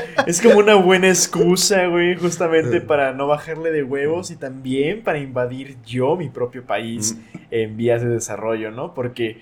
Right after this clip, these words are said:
Speaker 1: recuerden, banda, estar, no sean tanquis, no sean tanquis, por favor.
Speaker 2: <laughs>
Speaker 1: Es,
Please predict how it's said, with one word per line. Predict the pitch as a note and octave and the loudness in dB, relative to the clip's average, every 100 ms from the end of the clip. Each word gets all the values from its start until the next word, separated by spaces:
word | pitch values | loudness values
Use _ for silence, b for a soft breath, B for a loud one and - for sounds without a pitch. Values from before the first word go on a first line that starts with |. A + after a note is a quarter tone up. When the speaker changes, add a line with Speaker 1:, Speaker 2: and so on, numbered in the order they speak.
| b b b | b b b
Speaker 1:
recuerden, | A2 B2 C3+ C#3 C3 B2 | -6 -2 2 2 2 0
banda, | A#2+ A#2 A2 G#2+ b b b _ | -2 -2 -6 -10 b b b _
estar, | A#2+ A#2+ - C3 C3+ - | -4 -4 2 2 2 -6
no | D#3+ E3+ | -2 2
sean | F3 F3+ E3 D3+ | 2 2 0 0
tanquis, | D3+ D3 C#3+ A2 G2+ _ | 0 0 -4 -8 -8 _
no | D3 D#3 | -2 0
sean | E3+ D#3 D3+ | 0 -2 0
tanquis, | D3+ D#3 D3 C3+ B2 - | 0 0 -2 -8 -8 -4
por | A#2+ | -6
favor. | - A2 A#2+ B2+ B2 | -2 0 2 2 -2
Speaker 2:
<laughs> | G#4 F#4+ - - - | -8 -6 -6 -8 -4
Speaker 1:
Es, | D3 | -2